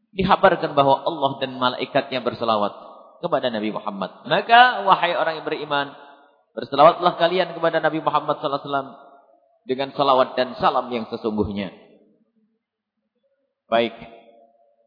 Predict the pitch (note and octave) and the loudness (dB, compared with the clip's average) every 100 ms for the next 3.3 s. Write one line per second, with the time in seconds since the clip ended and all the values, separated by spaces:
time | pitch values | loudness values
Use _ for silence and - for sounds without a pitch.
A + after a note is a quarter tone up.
0 | _ _ - F3+ D#3 B2 G#2+ - - A#2+ | _ _ 0 0 0 -2 -4 -4 -6 -6
1 | A2+ A2 G#2+ - B2 - A2+ G2 A2+ - | -4 -6 -6 -8 -8 -8 -8 -6 -6 -4
2 | C#3+ C3 G2+ - G#2 G2 F#2 F#2 F2+ - | -6 -6 -8 -8 -8 -6 -8 -10 -14 -18
3 | - - | -20 -20